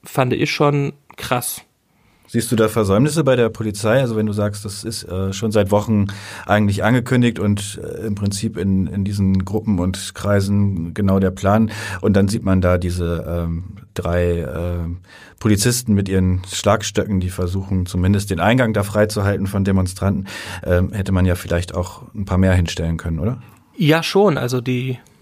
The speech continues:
Speaker 1: ein Polizeisprecher sagte hinterher sinngemäß, ähm, ja, es kann eben nicht immer jeder einzelne Abschnitt,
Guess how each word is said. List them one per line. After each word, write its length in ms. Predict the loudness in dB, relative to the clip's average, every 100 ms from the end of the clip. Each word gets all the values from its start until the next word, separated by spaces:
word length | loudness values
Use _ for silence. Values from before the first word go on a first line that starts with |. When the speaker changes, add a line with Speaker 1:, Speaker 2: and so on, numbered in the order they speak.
| _ -10
Speaker 1:
ein 120 | -8
Polizeisprecher 640 | -6 -4 -2 -2 -2 -2 0
sagte 280 | -2 -2 0
hinterher 480 | 0 0 0 0
sinngemäß, 720 | 0 2 2 2 2 2 0 -8 -18 -20 -14 -6
ähm, 300 | -4 -4 -6 -14 _
ja, 100 | -4
es 360 | -4 -4 -8 -12 _
kann 380 | -4 0 0 -2 -10
eben 360 | -6 -2 0
nicht 180 | 0 -2
immer 220 | -2 -2
jeder 440 | -2 0 2 4 2
einzelne 400 | 0 0 -2 -4
Abschnitt, 340 | -6 -4 -6